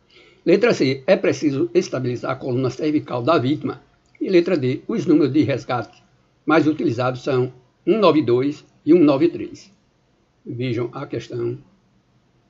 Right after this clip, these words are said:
Marque uma das alternativas e vamos ao gabarito. Questão de número oito. Considere as opções abaixo e assinale a incorreta.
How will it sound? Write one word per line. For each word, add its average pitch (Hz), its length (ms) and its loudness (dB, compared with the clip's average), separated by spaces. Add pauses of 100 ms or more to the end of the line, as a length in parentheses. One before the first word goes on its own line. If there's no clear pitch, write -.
(500)
Marque 135 420 0
uma 208 180 2
das 123 320 2
alternativas 120 920 -4 (1200)
e 185 80 2
vamos 156 420 6
ao 139 160 0
gabarito. 147 560 2 (2250)
Questão 143 420 2
de 127 80 0
número 147 300 6
oito. 185 300 10
Considere 151 440 2
as 135 160 2
opções 147 380 -2
abaixo 165 400 2
e - 0 -
assinale 160 420 2
a 160 60 6
incorreta. 170 600 0